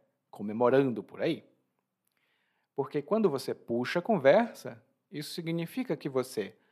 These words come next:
aborda uma pessoa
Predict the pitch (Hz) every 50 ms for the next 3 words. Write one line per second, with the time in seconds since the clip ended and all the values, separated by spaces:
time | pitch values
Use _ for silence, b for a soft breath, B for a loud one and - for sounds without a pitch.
0 | _ _ _ _ _ _ _ - 120 120 117 110 107 107 120 117 131 170 202 185
1 | 156 139 113 98 92 - - - _ _ 107 104 104 101 - - 139 - - -
2 | - 92 110 170 254 -